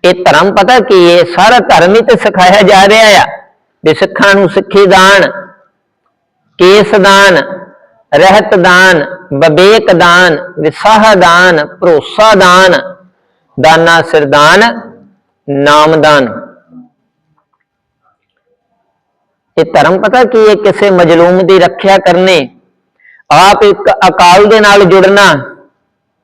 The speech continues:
ਗੁਰੂ ਦੇ ਹੁਕਮ ਰਜਾ ਦੇ ਵਿੱਚ ਚੱਲਣਾ, ਕਿਸੇ ਲੋੜਵੰਦ ਦੀ ਮਦਦ ਕਰਨੀ,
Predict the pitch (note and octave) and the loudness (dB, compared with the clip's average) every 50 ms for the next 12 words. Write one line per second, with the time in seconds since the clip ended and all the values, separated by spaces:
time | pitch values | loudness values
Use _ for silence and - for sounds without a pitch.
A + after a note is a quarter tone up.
0 | _ _ _ _ _ _ _ _ _ _ _ _ _ _ _ _ _ _ _ _ | _ _ _ _ _ _ _ _ _ _ _ _ _ _ _ _ _ _ _ _
1 | _ _ _ _ _ _ - - - _ _ _ _ - C3 A2+ D3+ F#3+ G3+ G#3+ | _ _ _ _ _ _ -20 -20 -20 _ _ _ _ -14 -6 -4 -2 0 2 2
2 | G#3 F#3 G3+ F#3+ E3 E3 D#3 - G#3 F#3+ F#3+ F3+ E3+ E3+ F3 G3+ G3 G3 G3+ G3 | 2 2 2 2 2 0 0 0 0 0 0 2 2 2 2 2 2 2 2 0
3 | F#3+ F3+ F#3+ F3 D#3+ F#3 F3+ F3+ F3+ F#3 F#3 F#3 F#3 F#3 - - - F#3+ F3 E3+ | 0 0 -2 -4 -2 0 0 2 2 2 0 0 0 -2 -4 -4 -2 -2 0 2
4 | F3+ F3+ G3 G3+ G3+ F#3 F#3 F#3 F#3 F#3+ F3 F3+ F#3 F3+ F3 E3+ E3 F#3+ F3 F3+ | 2 2 2 2 2 0 0 0 0 -2 -2 -2 -2 0 -2 0 -2 -2 -2 -2
5 | G3 - F3 E3+ E3 F3 F3+ F3+ E3 | -2 0 0 0 0 0 0 0 -2